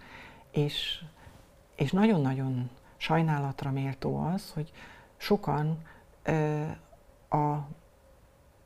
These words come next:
ha úgy gondolják, hogy a gyülekezet egy szolgáltató központ,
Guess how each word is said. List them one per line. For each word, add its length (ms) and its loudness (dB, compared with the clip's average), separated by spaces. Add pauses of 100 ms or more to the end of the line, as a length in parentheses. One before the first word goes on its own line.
(160)
ha 440 6 (180)
úgy 260 8
gondolják, 580 4
hogy 160 -2
a 40 0
gyülekezet 680 0
egy 80 -6
szolgáltató 840 0
központ, 760 2